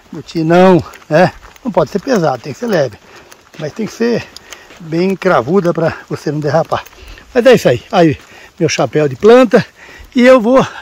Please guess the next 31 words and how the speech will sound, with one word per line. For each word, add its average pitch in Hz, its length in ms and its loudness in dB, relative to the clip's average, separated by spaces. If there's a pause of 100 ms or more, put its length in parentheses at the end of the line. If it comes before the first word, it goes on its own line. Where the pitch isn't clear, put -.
ver, 262 200 2
agora 208 280 2
aqui, 196 140 2
viu, 185 120 4
ó. 117 60 -4 (480)
Tá 190 100 0
abandonando 202 600 2
a 190 80 2
mata 170 380 0
aqui, 202 260 -2
vou 165 100 -6
começar 180 300 -6
lá 180 140 -2
de 165 80 -6
baixo, 143 300 -6
ó, 156 60 -8
some 180 500 0
lá 139 120 -4
pra 139 140 -6
baixo. 120 280 -10 (540)
Vai 160 160 -6
lá, 220 280 -2 (120)
some, 202 420 2
desaparece 170 600 0
lá. 185 200 -2 (580)
Aí 180 100 -8
ela 190 180 -4
vem. 196 540 0 (840)
<coughs> - 880 0
Opa, 196 180 -2
engasguei. 170 380 -6